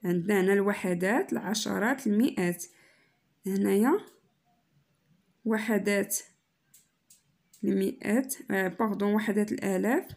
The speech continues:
عشرات الآلاف. إذن بغاو هما هاد الرقم هذا اللي هو تسعة، نشوفو هاد تسعة هو اللي نحصرو،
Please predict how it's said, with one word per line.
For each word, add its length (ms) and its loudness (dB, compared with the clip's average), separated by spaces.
عشرات 540 -2
الآلاف. 580 -2
إذن 380 2
بغاو 400 2
هما 280 2
هاد 260 0
الرقم 380 0
هذا 320 -2
اللي 140 2
هو 260 2
تسعة، 640 -2
نشوفو 360 -2
هاد 160 0
تسعة 540 0
هو 460 4
اللي 220 6
نحصرو، 520 0